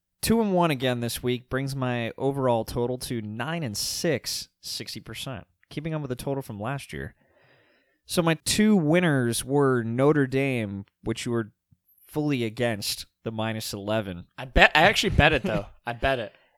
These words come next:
Speaker 1: And then I think one of the easiest winners I've had in years, Penn State minus seven.
Speaker 2: Did not bet that, but I bet Wisconsin.
Speaker 1: Winning fifty-nine nothing.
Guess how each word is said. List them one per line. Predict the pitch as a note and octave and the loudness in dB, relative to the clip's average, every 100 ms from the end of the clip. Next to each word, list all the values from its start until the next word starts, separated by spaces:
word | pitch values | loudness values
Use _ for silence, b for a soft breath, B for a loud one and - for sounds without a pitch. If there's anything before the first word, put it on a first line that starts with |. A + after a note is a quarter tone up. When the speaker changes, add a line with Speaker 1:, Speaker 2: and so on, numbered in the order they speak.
| _ | _
Speaker 1:
And | B2+ D3 | 2 4
then | D#3 D3 | 4 4
I | - D3 | 2 2
think | - F#3+ F3 | 2 0 2
one | F#3 | 2
of | E3 | 2
the | - | 0
easiest | D3+ D#3 D#3 D3+ D3 | 0 0 2 0 0
winners | A#2 B2+ C3+ B2+ A#2+ | -2 -2 0 0 0
I've | A#2 A#2 | -2 0
had | B2 A#2+ A#2 | 0 2 0
in | G#2 F#2+ G#2 - _ | -2 -6 -10 -14 _
years, | A2+ A2 A2+ A#2+ A#2+ G#2 F2 - | -12 -8 0 2 2 0 -4 -2
Penn | - D3+ D#3 E3+ | 0 0 0 -2
State | - D3 C#3+ | 0 0 0
minus | A#2 B2 C3+ A#2+ | -2 -2 0 -2
seven. | - - C3+ A#2+ A2 F#2 G2 - _ | -4 -4 -2 -2 -2 -6 -8 -14 _
Speaker 2:
Did | C#3+ | -10
not | C3 D3 D#3 | -2 -2 0
bet | D3+ C#3+ | -2 -2
that, | - A#2 G#2 | 0 -2 -2
but | B2 | 0
I | B2+ | 2
bet | D3+ C3 | 2 0
Wisconsin. | C3 - A#2 G#2+ A#2+ | -4 -8 -10 -8 0
Speaker 1:
Winning | C#3 E3+ D#3 | 2 4 0
fifty-nine | - - F#3 F#3 - D3+ C#3+ D3 C#3+ G#2+ | -4 -2 0 0 -2 -2 0 0 -2 0
nothing. | A#2+ B2 G#2+ G#2 | 0 0 -4 -6